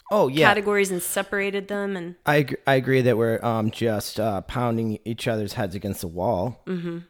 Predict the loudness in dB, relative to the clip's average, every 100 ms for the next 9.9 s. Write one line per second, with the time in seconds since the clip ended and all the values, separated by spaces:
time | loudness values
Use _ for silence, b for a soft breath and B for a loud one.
0 | _ -6 -4 -4 -6 -10 _ -6 -4 -4
1 | -4 -4 -4 -6 -6 -6 -4 -4 -4 -4
2 | -4 -4 -6 -8 -6 -6 -6 -6 -6 -6
3 | -6 -6 -6 -10 -10 -8 -8 -6 -6 -8
4 | -10 -8 -8 -10 -10 -8 -6 -8 -8 -8
5 | -10 -12 -10 -10 -12 _ -18 -16 -18 _
6 | _ -12 -10 -10 -14 b b _ _ -6
7 | 2 4 4 2 4 4 2 2 0 -4
8 | -6 -2 -2 0 0 0 0 -4 -8 -14
9 | -8 -6 -4 -6 -4 -4 -4 -8 -12